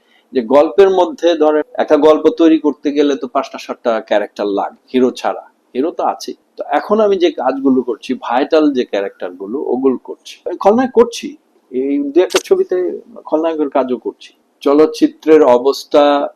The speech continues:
এই মুহূর্তে তো আপনারাও জানেন, আমিও জানি, মানে ঈদ আসলে হুমড়ি খেয়ে পড়ে, দশটা ছবি চাইলে দশটা ছবি রিলিজ দিতে চায়।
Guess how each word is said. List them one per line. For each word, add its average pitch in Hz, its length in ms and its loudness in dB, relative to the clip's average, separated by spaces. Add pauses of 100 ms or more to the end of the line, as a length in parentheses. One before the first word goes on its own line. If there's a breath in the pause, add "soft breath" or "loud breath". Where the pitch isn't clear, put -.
এই 135 200 0
মুহূর্তে 131 480 -2
তো 139 240 0
আপনারাও 123 540 0
জানেন, 104 340 -4 (180)
আমিও 107 340 -14
জানি, 107 320 -10 (380)
মানে 101 320 -18
ঈদ 127 260 -2
আসলে 127 380 -4 (160)
হুমড়ি 139 360 0
খেয়ে 113 300 -6
পড়ে, - 280 -10
দশটা 113 380 -6
ছবি 139 260 -4
চাইলে 135 380 -6
দশটা 165 360 -4
ছবি 127 240 -8
রিলিজ 101 360 -10
দিতে - 260 -18
চায়। - 200 -20